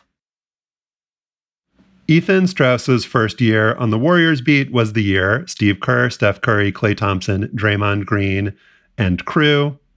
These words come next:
Harrison Barnes, won their first championship. He's covered the team every year since, first for E S P N, now for The Athletic. His new book, The Victory Machine, The Making and Unmaking of the Warriors Dynasty,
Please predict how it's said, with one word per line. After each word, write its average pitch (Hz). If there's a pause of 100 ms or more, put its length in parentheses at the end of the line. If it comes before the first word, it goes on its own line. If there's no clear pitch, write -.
(120)
Harrison 101
Barnes, 92 (240)
won 135
their 123
first 113
championship. 104 (240)
He's 135
covered 170
the 139
team 127
every 120
year 107
since, 101
first 104
for 104
E 101
S 98
P -
N, 98
now 92
for 113
The 98
Athletic. 104 (280)
His 113
new 120
book, 110
The 113
Victory 135
Machine, 123
The 117
Making 101
and 101
Unmaking 104
of 104
the 98
Warriors 98
Dynasty, 135